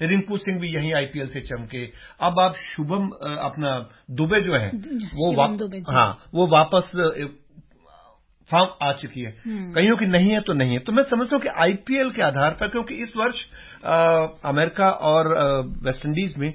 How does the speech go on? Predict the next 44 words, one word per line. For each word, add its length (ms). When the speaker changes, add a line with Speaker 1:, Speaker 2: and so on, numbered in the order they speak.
Speaker 1:
टी 100
ट्वेंटी 260
विश्व 260
कप 140
भी 120
होना 300
है। 60
Speaker 2:
हम्म। 300
Speaker 1:
ये 80
टी 180
ट्वेंटी 280
का 120
format 500
है। 100
अभी, 200
अभी 200
आप 240
देखिए 260
कि 180
केवल 500
उनतालीस 480
गेंदों 240
पर 180
शतक 400
बनाया 360
है 180
Travis 240
हेड, 280
अभी, 220
अभी 160
आउट 280
हुए। 140
तो 140
अभी 400
अगर 180
देखा 320
जाए, 160
बारह 340
ओवरों 340
में 120
एक 220
सौ 120
पैंसठ 380
बन 260